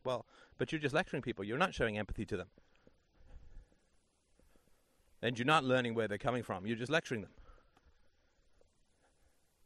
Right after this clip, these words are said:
So if you're not gonna follow your own beliefs, why on earth should I?" Listen to you, <laughs> right? I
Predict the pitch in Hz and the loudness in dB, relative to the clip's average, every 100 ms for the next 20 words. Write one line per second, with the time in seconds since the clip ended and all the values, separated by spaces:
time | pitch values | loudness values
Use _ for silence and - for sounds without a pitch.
0 | _ _ _ _ - 139 120 180 170 135 | _ _ _ _ -2 0 2 2 2 0
1 | 120 120 107 110 107 104 98 113 - 131 | 2 2 2 2 2 0 -2 -2 -2 -2
2 | 165 170 - 190 196 214 _ _ _ - | 0 0 -2 -6 -8 -10 _ _ _ -20
3 | _ _ _ _ - 175 226 240 - - | _ _ _ _ -8 -2 0 0 2 4
4 | - - - - 233 - - | 4 2 -4 6 6 6 2